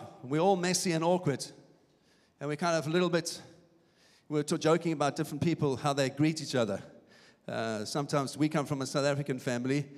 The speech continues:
and you hug each other. And boys, after rugby matches, when they're greeting the parents of the, of the team, they hug the parents. It's just, that's what, the way it is. It's the culture. When you meet someone in England,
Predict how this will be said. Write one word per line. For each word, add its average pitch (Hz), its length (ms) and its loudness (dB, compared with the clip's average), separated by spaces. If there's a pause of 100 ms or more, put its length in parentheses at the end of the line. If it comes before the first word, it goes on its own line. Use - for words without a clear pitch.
(280)
and 123 160 -2
you 131 160 4
hug 175 240 2
each 156 160 0
other. 95 280 2 (1600)
And 113 420 -8
boys, 165 300 4
after 165 280 0
rugby 160 240 2
matches, 156 640 -4 (240)
when 127 140 -2
they're 127 160 0
greeting 160 420 -2
the 143 80 0
parents 170 580 -2 (100)
of 127 220 -8
the, 127 280 -2 (460)
of 117 160 -8
the 123 240 -2 (240)
team, 180 460 0
they 147 140 -4
hug 180 340 0
the 156 80 2
parents. 170 540 0 (440)
It's 151 180 -6
just, - 220 -6
that's 147 220 -2
what, 156 160 0
the 147 80 0
way 151 180 2
it 160 80 -2
is. 196 180 -2
It's 123 200 -10
the - 60 -14
culture. 175 460 -2 (760)
When 135 160 -2
you 131 80 0
meet 156 160 0
someone 156 300 0
in 160 80 2
England, 185 400 -2